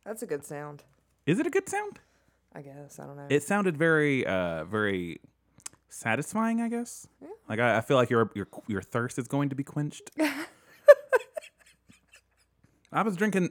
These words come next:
Speaker 2: <clears throat> Heather's drinking beer right now. I don't know how she does it.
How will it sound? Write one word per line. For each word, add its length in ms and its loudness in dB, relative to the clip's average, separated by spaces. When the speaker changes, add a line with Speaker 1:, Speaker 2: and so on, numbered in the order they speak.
Speaker 2:
<clears throat> 420 2
Heather's 280 2
drinking 320 -2
beer 260 -4
right 160 -14
now. 260 -8
I 40 -6
don't 100 -10
know 120 -10
how 100 -8
she 140 -14
does 220 -12
it. 160 -12